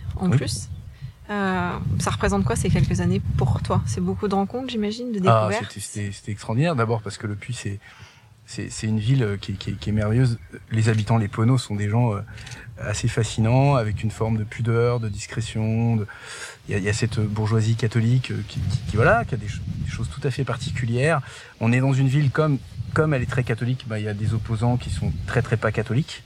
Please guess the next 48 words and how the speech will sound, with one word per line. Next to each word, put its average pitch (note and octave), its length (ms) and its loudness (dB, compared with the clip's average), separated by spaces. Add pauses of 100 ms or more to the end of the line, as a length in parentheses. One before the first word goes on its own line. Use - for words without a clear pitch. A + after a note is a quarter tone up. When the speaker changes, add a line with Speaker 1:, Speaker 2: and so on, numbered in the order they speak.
(420)
Speaker 2:
Donc G#2+ 200 0
c'est, - 180 -2
c'est - 200 0
génial, A#2+ 540 4
parce G#2+ 120 -8
qu'il G#2+ 120 -2
y G#2 80 0
a G#2 60 0
encore G#2 260 2
cette, - 320 -4
euh, G2+ 140 -2
cette G2+ 200 -4
belle B2 160 6
opposition. A#2+ 680 2
Il D3+ 60 4
y - 20 6
a - 40 4 (420)
des A2+ 100 2
gens A#2 100 6
de A#2 60 6
gauche, A#2 240 4
moi A2 80 4
j'ai A2 80 4
rencontré - 320 2
des A2 40 2
gens - 60 4
de - 60 6
gauche - 180 0 (280)
vraiment B2 320 4
engagés, A#2 440 6
merveilleux, A2+ 600 4
avec A2+ 120 4 (520)
vraiment B2+ 260 6
anticléricaux, B2+ 640 4
tels - 200 4
que B2 120 2
j'imagine - 400 6
on - 60 4
pouvait - 240 4
les - 100 6
rencontrer - 400 4
au - 80 6
temps - 140 4
de - 80 4
Clémenceau, - 480 4
quoi, C3 160 6
tu - 80 2
vois. C#3+ 260 4